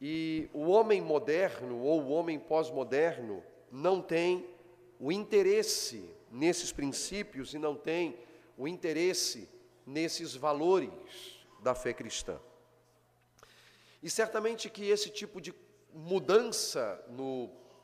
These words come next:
conceito do comportamento provoca aquilo que pode ser chamado de fragmentação social.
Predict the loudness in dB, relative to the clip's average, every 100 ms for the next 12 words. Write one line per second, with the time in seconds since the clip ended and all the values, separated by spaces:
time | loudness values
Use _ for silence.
0 | _ -20 -2 2 2 0 6 6 6 -2
1 | 0 0 0 0 0 2 0 -2 -4 -14
2 | -16 -20 _ _ _ _ _ _ _ _
3 | -20 -20 _ _ _ 6 8 6 4 2
4 | -2 -4 -6 -8 -4 -2 -2 -2 -4 -2
5 | -2 0 0 -2 -8 -10 -2 0 0 0
6 | -2 2 0 0 0 4 4 2 -2 -10
7 | -18 -20 -20 _ _ -6 -2 0 2 4
8 | 4 4 0 -8